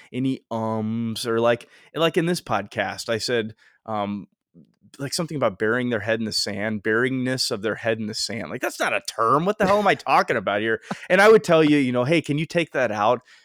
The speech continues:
But no, man, when we're speaking, like, we all say stupid stuff. And I just wanna be, like, transparent. I wanna actually put out stuff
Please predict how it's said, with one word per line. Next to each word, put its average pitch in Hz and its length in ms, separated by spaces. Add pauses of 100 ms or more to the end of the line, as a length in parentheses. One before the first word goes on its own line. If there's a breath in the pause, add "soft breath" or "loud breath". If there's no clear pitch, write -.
(140)
But 165 160
no, 180 240
man, 95 160
when 131 140
we're 185 140
speaking, 147 580
like, 127 160
we 156 120
all 139 120
say 147 200
stupid 127 460
stuff. 104 420 (400)
And 135 160
I 156 140
just 185 260
wanna 170 200
be, 147 300
like, 113 260
transparent. 139 600
I 104 40
wanna 113 280
actually 123 380
put 190 300
out 156 240
stuff 131 420